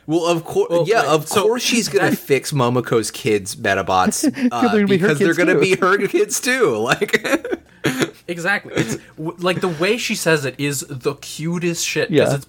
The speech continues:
Speaker 2: it's both a, like, oh, it's, it's a fun, cute, like, "Yeah, this is how I'll pay you back in the future." It's accepting the date. It's also, like,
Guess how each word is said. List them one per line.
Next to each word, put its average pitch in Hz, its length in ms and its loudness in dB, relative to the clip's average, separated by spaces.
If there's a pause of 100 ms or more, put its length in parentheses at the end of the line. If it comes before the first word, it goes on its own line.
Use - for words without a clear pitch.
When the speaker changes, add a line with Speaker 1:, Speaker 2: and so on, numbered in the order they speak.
(180)
Speaker 2:
it's 156 200 -8
both 160 580 -4 (380)
a, 151 160 4
like, 135 400 -2 (200)
oh, 208 260 2
it's, 156 220 -4
it's 175 160 0
a 160 60 -2
fun, 170 420 2
cute, 151 400 -8
like, 131 320 -2
"Yeah, 226 180 2
this 131 220 -6
is 151 80 -8
how 151 180 -4
I'll 139 100 -2
pay 147 140 -4
you 143 160 -10
back 127 360 0
in 120 60 -6
the 117 80 -8
future." 170 580 -6 (280)
It's 131 180 -8
accepting 151 460 -4
the 127 80 -8
date. 113 460 -6 (340)
It's 131 220 -4
also, 143 440 0
like, 117 380 -2